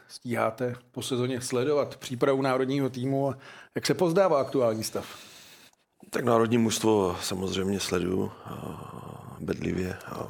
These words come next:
Speaker 2: myslím si, že ten rukopis je tam zřejmý, a toho trenérského štábu, který tam nastoupil.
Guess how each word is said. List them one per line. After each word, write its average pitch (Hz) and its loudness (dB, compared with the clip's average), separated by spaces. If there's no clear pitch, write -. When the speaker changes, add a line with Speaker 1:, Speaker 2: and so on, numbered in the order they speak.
Speaker 2:
myslím 110 -2
si, 113 0
že 107 4
ten 135 6
rukopis 120 6
je 135 8
tam 123 8
zřejmý, 110 6
a 101 -4
toho - -4
trenérského 101 2
štábu, 95 2
který 85 -2
tam 95 -2
nastoupil. 95 -4